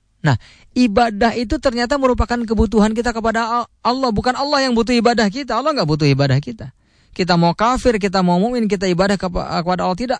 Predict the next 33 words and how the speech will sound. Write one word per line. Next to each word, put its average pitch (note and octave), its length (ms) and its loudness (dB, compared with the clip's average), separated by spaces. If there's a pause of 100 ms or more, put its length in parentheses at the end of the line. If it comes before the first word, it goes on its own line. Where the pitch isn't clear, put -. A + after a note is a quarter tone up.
(120)
Allah C#4 200 -2
tidak B3 240 -2 (120)
akan A#3 400 -2
menjadi F#3+ 560 0 (240)
berubah. F3+ 480 0 (720)
Kebesaran G#3+ 480 2
Allah A#3+ 240 0
tidak F#3 260 -2
akan F#3 220 0
berubah. D3+ 720 0
Ya, G3+ 180 -2
Allah A#3+ 300 0
tetap G3 240 -2
maha F3+ 480 4
dengan D3+ 240 2
segala C#3 320 -2
kesempurnaannya. B2+ 880 0
Ya, D#3 240 -14
jadi E3 240 -10
Allah G#3+ 180 -4
tidak G#3 220 -2
butuh G#3 240 -2
dengan E3+ 160 2
ibadah C3+ 320 4
kita. A#2+ 320 -4 (260)
Yang G#3+ 320 2
butuh F3+ 380 -4
adalah F#3 240 -4
kita E3+ 560 -6
dengan B2+ 240 -6
beribadah B2 480 -4
kepada B2 320 -4
Allah. C3 240 -4